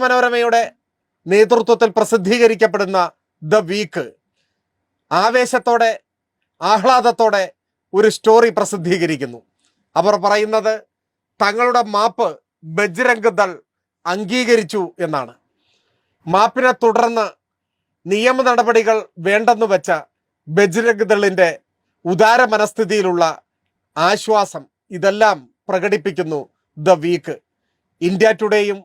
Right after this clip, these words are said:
The വീക്കും തനിച്ചല്ല, ഇന്ത്യൻ മാധ്യമങ്ങളാകെ ഇന്ത്യയിലെ ജനങ്ങളുടെ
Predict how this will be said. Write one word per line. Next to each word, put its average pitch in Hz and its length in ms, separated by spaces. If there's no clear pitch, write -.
The 190 60
വീക്കും 202 360
തനിച്ചല്ല, 170 440
ഇന്ത്യൻ 214 260
മാധ്യമങ്ങളാകെ 220 840
ഇന്ത്യയിലെ 202 520
ജനങ്ങളുടെ 208 540